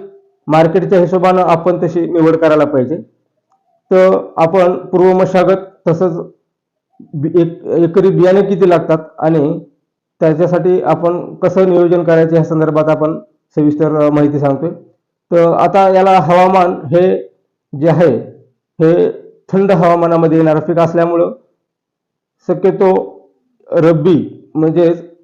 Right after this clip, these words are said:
ऑक्टोबर, नोव्हेंबर ह्या महिन्यामध्ये जास्त लागवड होते आणि ह्या महिन्यामध्ये उत्पादन सुद्धा जास्त प्रमाणात येते. पावसाळ्यामध्ये जर पाहिलं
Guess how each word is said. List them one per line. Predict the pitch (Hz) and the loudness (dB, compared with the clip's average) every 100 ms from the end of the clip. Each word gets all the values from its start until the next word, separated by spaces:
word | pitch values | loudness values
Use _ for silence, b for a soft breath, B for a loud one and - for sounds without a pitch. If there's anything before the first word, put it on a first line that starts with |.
| _ | _
ऑक्टोबर, | 151 151 180 175 185 | -6 -4 -2 0 0
नोव्हेंबर | 180 170 175 180 170 - - - - | 2 2 2 2 0 0 -8 -16 -4
ह्या | 160 | 0
महिन्यामध्ये | 165 165 165 165 160 175 - - _ 135 | 0 0 0 0 0 -2 -6 -20 _ -2
जास्त | 156 160 160 | -2 0 0
लागवड | 156 151 156 | 2 2 2
होते | 147 151 170 170 _ - | 0 -2 -6 -8 _ -10
आणि | 143 143 | -6 -2
ह्या | 147 | 0
महिन्यामध्ये | 151 151 151 151 156 160 - | 0 0 0 0 0 -2 -6
उत्पादन | 160 - 147 147 | -10 -4 -2 -2
सुद्धा | 151 143 | -4 -4
जास्त | 139 139 135 | -2 -4 -6
प्रमाणात | 135 135 120 117 | -6 -4 -6 -8
येते. | 113 120 _ _ - | -10 -12 _ _ -4
पावसाळ्यामध्ये | 151 151 165 165 170 165 | -2 0 0 2 0 0
जर | 165 - | 0 0
पाहिलं | 165 165 151 | 0 2 0